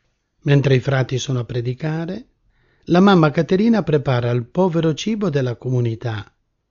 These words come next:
Il fratello Francesco rassetta le camere, i letti, e sua moglie Anna lava i panni.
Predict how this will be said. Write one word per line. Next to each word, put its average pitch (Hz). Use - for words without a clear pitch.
Il 143
fratello 143
Francesco 127
rassetta 139
le 127
camere, 123
i 107
letti, -
e 160
sua 147
moglie 185
Anna 104
lava 101
i 92
panni. 92